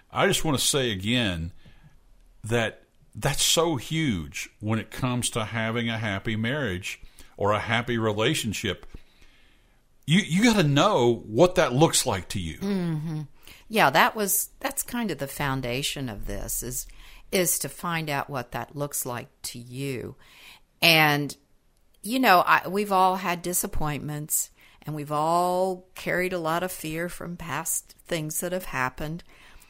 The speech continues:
Speaker 2: And it's really looking past that to possibilities.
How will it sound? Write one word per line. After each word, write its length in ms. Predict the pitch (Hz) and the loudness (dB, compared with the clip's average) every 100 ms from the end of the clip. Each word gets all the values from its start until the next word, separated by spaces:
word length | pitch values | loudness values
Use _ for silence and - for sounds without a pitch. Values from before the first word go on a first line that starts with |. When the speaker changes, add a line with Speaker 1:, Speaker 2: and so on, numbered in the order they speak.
| _ - - - | _ -20 -20 -2
Speaker 2:
And 500 | 190 190 185 185 175 - _ _ _ | 6 8 8 6 2 -4 _ _ _
it's 320 | 196 190 - 190 190 | -2 0 0 -4 -10
really 480 | 233 320 381 320 254 | -4 -2 0 2 2
looking 460 | 214 220 220 175 | 2 0 0 -6
past 580 | 160 - 135 135 170 - | -2 -2 -2 -2 -2 -2
that 380 | 196 196 202 - - - - _ | -2 -4 -4 -8 -20 -20 -20 _
to 560 | - 180 170 160 156 151 | -8 -6 -6 -4 -6 -2
possibilities. 1300 | - 170 175 - 147 120 - - - - - - - | -2 -2 -4 -6 -8 -12 -12 -14 -16 -12 -8 -8 -10